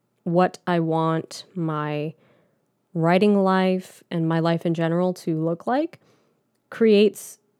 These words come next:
it sharpens the image, I guess, for me. Um, and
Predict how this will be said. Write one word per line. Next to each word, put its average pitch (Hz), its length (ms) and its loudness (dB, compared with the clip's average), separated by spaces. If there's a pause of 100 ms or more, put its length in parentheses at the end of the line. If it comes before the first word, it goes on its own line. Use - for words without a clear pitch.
(120)
it 226 120 -4
sharpens 262 640 2
the 190 120 4
image, - 600 -2 (260)
I 170 80 2
guess, - 520 -12 (100)
for - 180 -6
me. 62 280 -10 (520)
Um, 180 440 4 (1120)
and 185 600 4